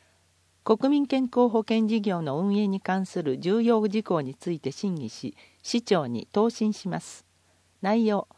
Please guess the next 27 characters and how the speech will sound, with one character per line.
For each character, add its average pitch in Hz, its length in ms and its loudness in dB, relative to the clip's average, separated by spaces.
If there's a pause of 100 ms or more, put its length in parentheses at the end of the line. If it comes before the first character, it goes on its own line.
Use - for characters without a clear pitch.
(460)
任 233 200 4
期、 - 240 -10 (460)
五 233 140 8
月 220 280 6
十 214 180 6
五 175 120 2
日 143 300 -4
木 156 240 0
曜 196 160 4
か 165 160 0
ら 165 140 0 (340)
平 240 200 6
成 220 280 2
二 233 160 4
十 180 180 2
八 147 320 -4
年 147 300 -2
五 233 140 4
月 190 300 2
十 202 220 0
四 151 160 0
日 117 220 -4
土 151 160 4
曜 170 260 2 (120)
二 175 160 0
年 196 200 2
間。 - 240 -12